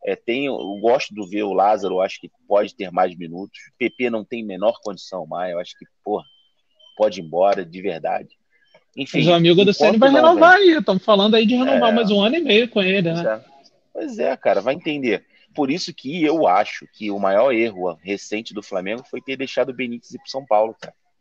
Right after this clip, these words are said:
Speaker 1: O Benítez era um bom
Speaker 2: É,
Speaker 1: camisa
Speaker 2: eu
Speaker 1: dezesseis.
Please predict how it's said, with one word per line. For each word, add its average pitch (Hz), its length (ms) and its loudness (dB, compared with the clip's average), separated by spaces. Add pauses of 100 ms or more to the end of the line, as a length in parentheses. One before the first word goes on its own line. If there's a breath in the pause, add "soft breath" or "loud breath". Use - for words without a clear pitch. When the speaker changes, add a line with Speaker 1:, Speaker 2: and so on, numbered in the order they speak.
(800)
Speaker 1:
O - 100 -10
Benítez 117 340 -4
era 147 140 4
um 139 80 -4
bom - 80 0
Speaker 2:
É, 254 160 8
Speaker 1:
camisa 185 360 6
Speaker 2:
eu 233 80 2 (200)
Speaker 1:
dezesseis. 233 480 -2